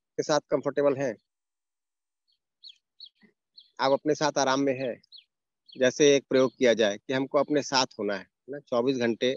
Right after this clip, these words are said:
हमको अपने साथ बिताना है। ना मोबाइल है, ना टीवी है, ना कोई अन्य व्यक्ति है, ना कोई पुस्तक है, बस अपने साथ होना है।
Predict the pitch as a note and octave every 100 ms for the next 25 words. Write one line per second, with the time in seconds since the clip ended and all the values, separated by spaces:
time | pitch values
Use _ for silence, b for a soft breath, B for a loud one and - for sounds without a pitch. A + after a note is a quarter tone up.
0 | - - A2+ A#2+ B2+ A2+ A#2+ G#2 G2 G2
1 | F#2+ F#2 - _ _ _ _ _ _ _
2 | - A#2+ A#2 A2 A#2+ C3+ B2 B2 A2+ -
3 | A#2+ B2+ B2 B2 - A2 G#2 A2+ A2 A2+
4 | A2 G#2+ C3+ B2 B2 A#2 G2+ F#2+ G#2+ -
5 | C#3 A#2+ C3 A#2+ - _ _ _ _ _
6 | _ _ - C3 C#3+ C3 C#3 - A#2 -
7 | G#2 F#2